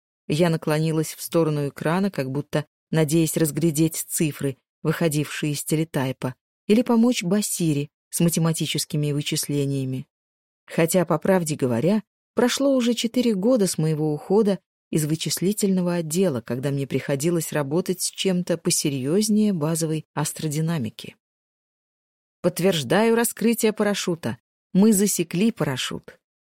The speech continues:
Кто-то издал радостный вопль. Мы ещё не опустились на поверхность, но... Ох, мы были так близки. Я обернула пальцы краешком пледа, сжимая его так сильно,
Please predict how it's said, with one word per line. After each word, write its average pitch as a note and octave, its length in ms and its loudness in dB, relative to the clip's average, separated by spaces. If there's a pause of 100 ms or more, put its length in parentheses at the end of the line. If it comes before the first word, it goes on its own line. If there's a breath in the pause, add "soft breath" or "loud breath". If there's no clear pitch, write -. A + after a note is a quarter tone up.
(320)
Кто-то C#4+ 340 0
издал G3+ 360 2
радостный E3 500 0
вопль. C3+ 360 -8 (380)
Мы G3+ 180 6
ещё G#3 280 2
не F#3 140 2
опустились F3 640 0
на D#3 100 -2
поверхность, D#3 760 -2
но... E3 320 0 (640)
Ох, - 440 -6
мы E3 180 0
были F3 380 0
так C#4 180 -4
близки. A3 640 -4 (720)
Я F#3+ 200 4
обернула F#3 500 2
пальцы F3+ 480 -2
краешком E3 560 0
пледа, F3+ 400 2
сжимая D#3+ 480 0
его D3+ 160 -2
так D3+ 220 -4
сильно, A#3 400 2